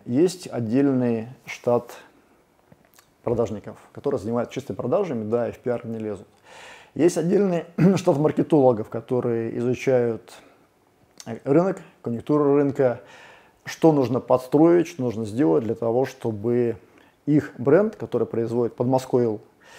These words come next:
вливался в общую канву и в нынешнюю ситуацию. Есть отдел пиар,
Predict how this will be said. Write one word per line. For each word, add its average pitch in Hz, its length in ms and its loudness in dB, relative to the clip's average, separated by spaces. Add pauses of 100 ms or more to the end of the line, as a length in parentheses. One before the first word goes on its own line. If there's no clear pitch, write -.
(180)
вливался 131 880 4
в 131 80 0
общую 143 300 -2
канву 165 500 4 (200)
и 135 80 -6
в 117 60 -4
нынешнюю 143 380 -4
ситуацию. 113 760 -4 (560)
Есть 220 460 0
отдел 151 540 4 (120)
пиар, 131 440 2